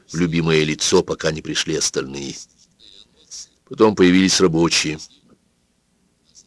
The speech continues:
Эрнст выпрямился во весь рост и сказал громко, чтобы услышали все: «Об этом покойнике не будут написаны тома, о нём не упомянут хроники.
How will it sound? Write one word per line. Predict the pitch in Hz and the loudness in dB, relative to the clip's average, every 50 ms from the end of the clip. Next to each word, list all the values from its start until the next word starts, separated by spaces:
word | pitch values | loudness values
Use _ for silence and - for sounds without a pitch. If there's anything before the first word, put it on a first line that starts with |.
| _ _ - - - - - - | _ _ -20 -20 -20 -20 -4 2
Эрнст | 85 90 90 87 - - - 92 | 4 4 4 4 0 -2 -2 0
выпрямился | 90 92 98 82 92 92 92 95 90 - - 92 | 2 2 2 2 2 0 2 2 2 0 2 4
во | 90 90 | 4 6
весь | 92 92 90 87 - - | 6 6 6 4 2 4
рост | 92 95 90 - - - - - _ _ _ _ _ _ _ _ _ _ | 4 4 4 2 -2 -4 -8 -10 _ _ _ _ _ _ _ _ _ _
и | - 127 | -4 -4
сказал | - - - 107 95 92 104 104 98 | -2 0 0 0 2 4 6 4 4
громко, | 90 78 87 98 107 98 95 - - | 4 4 4 4 4 4 0 -6 -10
чтобы | - - 87 90 | -8 -4 -4 -4
услышали | 85 - - 98 90 - - 92 87 | -2 -2 -2 0 0 0 -2 -2 -2
все: | - - - 90 82 - _ _ _ _ _ _ _ _ _ _ _ _ _ _ _ _ _ _ _ _ _ _ - | -2 0 0 0 -2 -2 _ _ _ _ _ _ _ _ _ _ _ _ _ _ _ _ _ _ _ _ _ _ 0
«Об | 90 95 101 131 | 0 4 6 6
этом | 151 147 147 147 143 139 127 | 6 6 6 4 4 4 4
покойнике | - 135 131 - - 135 151 156 147 139 139 135 120 - - 131 127 107 | 4 4 2 4 6 6 6 6 6 6 4 2 2 6 6 6 6 6
не | 98 98 113 120 | 4 4 2 4
будут | 120 131 135 131 131 127 - | 6 6 6 6 6 4 4
написаны | - 120 117 - 123 127 120 - - 117 117 110 | 2 0 2 4 4 2 4 4 4 4 4 4
тома, | - - 107 101 98 92 87 - _ _ - - _ _ _ _ _ - | 6 4 4 6 4 2 2 0 _ _ -20 -20 _ _ _ _ _ 0
о | - 101 | 2 4
нём | 104 113 123 120 101 - - - - - - - _ | 4 6 4 4 2 -4 -10 -18 -20 -20 -20 -20 _
не | - 113 113 | -6 -2 0
упомянут | 110 95 110 104 110 107 104 98 90 - | 2 4 4 4 6 4 4 4 2 2
хроники. | - - 98 95 90 85 78 67 - - | 0 4 6 6 6 4 2 -2 -8 -12